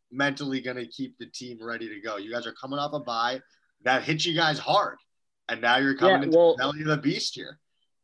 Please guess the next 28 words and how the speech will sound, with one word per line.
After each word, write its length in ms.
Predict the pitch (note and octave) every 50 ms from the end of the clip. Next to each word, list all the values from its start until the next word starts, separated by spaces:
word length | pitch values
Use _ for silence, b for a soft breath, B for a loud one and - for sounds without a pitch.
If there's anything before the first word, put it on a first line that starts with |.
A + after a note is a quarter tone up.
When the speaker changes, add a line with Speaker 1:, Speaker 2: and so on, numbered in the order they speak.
| -
Speaker 2:
I 80 | - C3+
was 160 | D#3+ E3+ - -
saying 340 | B3 B3 A#3+ A#3 A3 G3+ -
to 120 | - E3+
Will 300 | D3 D3 D3 C#3+ C3 A#2+
the 100 | A2+ A2
other 180 | A2 G#2 G#2 F#2+
day, 420 | F#2 G#2 G#2 G2+ F#2+ F2 D#2+ - _ _ _ _ _ _ _ _ _ -
um, 580 | G#2+ G2+ G2 F#2+ F#2+ F#2 F2+ F2 F2 E2+ D#2+ - _ _ _ _ _ _ _ _ _ _ _ - - _ _ -
we 200 | C3+ C#3 C#3+ D3
really 240 | E3+ F#3+ G#3 F#3+ C#3+
wanted 260 | C3 C3 C3+ C3+ B2
that 140 | A#2+ G#2+ G2+
one 200 | A2 A#2 B2+ B2
seed, 360 | - - D#3 D#3 D#3+ D3 C3
but 100 | B2 A2
when 120 | A#2 A#2+
it 100 | A2+ -
came 220 | - D3+ E3 C#3 A2
down 260 | G#2+ A2 C3 C#3 B2+
to 140 | - G#2+ G2
it, 120 | F#2+ F2+
we 120 | D#2+ G#2 A#2
actually 280 | C#3 D3 - - D3+
kinda 200 | A#2+ C#3 C3+ A2+
lucked 320 | G2 F#2+ G2 G#2+ - - -
out 320 | G2+ A2 B2 D3 D3 -
because 680 | - A2+ G#2 - A#2+ A2+ A2 G#2 G2 - - - -